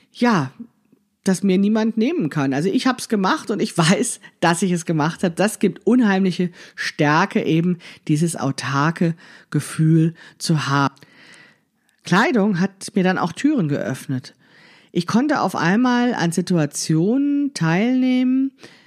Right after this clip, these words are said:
zu Anlässen hingehen, Aufgaben übernehmen, die ich früher nicht in Erwägung gezogen hätte, weil ich schlichtweg nichts anzuziehen dafür hatte.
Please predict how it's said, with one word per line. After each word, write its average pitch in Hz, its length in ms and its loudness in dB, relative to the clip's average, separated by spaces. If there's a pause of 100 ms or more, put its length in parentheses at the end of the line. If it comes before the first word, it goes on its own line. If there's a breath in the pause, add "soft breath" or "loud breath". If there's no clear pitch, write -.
(380 loud breath)
zu 165 440 0
Anlässen 233 560 0
hingehen, 226 1400 2
Aufgaben 214 640 0
übernehmen, 180 720 2 (340 loud breath)
die 196 140 0
ich - 180 -4
früher 240 480 2
nicht 214 220 0
in 202 80 2
Erwägung 185 400 2
gezogen 196 400 0
hätte, 175 180 0
weil 165 140 2
ich 160 120 -2
schlichtweg 175 600 -2
nichts 165 320 -2
anzuziehen 139 960 -4
dafür 131 400 -4
hatte. 123 340 -6